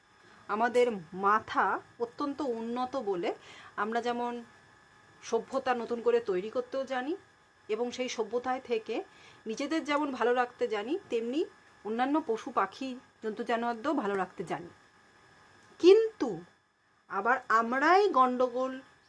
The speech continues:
নিজেরাই করে ফেলি কোনভাবে? আমরা নিজেরাই আবার ওই পশু, পাখি, জীবজন্তুগুলোর সাথে নিজেদের তুলনা করা শুরু করি।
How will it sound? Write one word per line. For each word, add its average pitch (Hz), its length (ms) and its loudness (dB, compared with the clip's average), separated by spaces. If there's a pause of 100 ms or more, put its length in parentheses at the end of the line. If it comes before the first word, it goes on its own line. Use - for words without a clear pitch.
(200)
নিজেরাই 254 440 2
করে 247 240 -2
ফেলি 240 280 -10 (240)
কোনভাবে? 254 580 4 (1080)
আমরা 214 220 -6
নিজেরাই 214 640 0
আবার 226 260 -2
ওই 208 240 -2
পশু, 202 420 -2
পাখি, 196 420 -4
জীবজন্তুগুলোর 196 840 -4
সাথে 285 420 -4
নিজেদের 214 460 0 (580)
তুলনা 214 380 0
করা 165 260 -4
শুরু 156 360 -12
করি। 139 180 -14